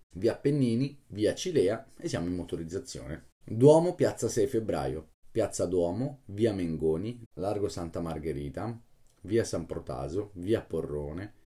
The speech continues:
via San Prospero, via Meravigli, piazza Santi Pietro e Lino, via Meravigli, Corso Magenta, largo Enzo Tortora, Corso Magenta, largo Paolo d'Ancona,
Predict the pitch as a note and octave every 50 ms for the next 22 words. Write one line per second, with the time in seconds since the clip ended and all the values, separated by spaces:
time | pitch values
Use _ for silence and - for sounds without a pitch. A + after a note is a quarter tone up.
0 | _ - F2+ A2+ A2 G2+ - - E2 D#2 D#2 - C#2+ C#2 C2+ - - - F#2+ G2
1 | A2+ B2+ C3+ - - - - - _ - - _ - _ - _ _ _ G2 A2
2 | B2 A#2 G#2+ G2+ F2 E2 D#2 D2 D2 C#2+ D2 D#2 E2+ G#2 A#2+ A#2+ - _ - _
3 | _ _ _ _ _ - - _ - _ _ _ _ _ _ - C3 B2 A#2+ -
4 | G2+ E2+ - F#2+ F2 D#2+ - - C#2+ - F2+ E2+ - - D2 D2 D2 C#2+ C#2 C2+
5 | C#2 D#2+ G2+ A2+ - - _ _ _ _ _ _ - _ G2+ A2 C#3 C3 A#2 G2+
6 | F2 E2+ - - D#2 D2+ D2 D2+ E2 G#2 C3 - _ _ - _ - _ - _
7 | _ - - - - - C3 C3 B2+ C3 - G#2 F2+ F2 E2+ D#2 D2+ D#2 D2+ D2+
8 | D2 D2 - F#2+ G2+ G#2+ G#2+ _ _ _ _ _ _ _ _ - F2+ F#2 F#2+ F#2+
9 | E2+ F2+ F2 E2+ E2 - F2 D#2+ - D2+ C#2 C#2 - - - F#2 G#2 A2+ A#2 -
10 | _ _ _ - - C3 C3 C3 - G#2 E2+ F2 E2+ D#2+ D2+ D#2 C#2+ D2 D#2+ D#2+
11 | - A2 A2 - _ _ _ - - G#2 G#2+ G2+ E2+ F2+ - - F2 E2 D#2+ D#2
12 | D2+ D#2 D#2+ D#2 D#2+ D#2 D2+ - D#2 D2+ D#2 F2 G#2 A2+ A2+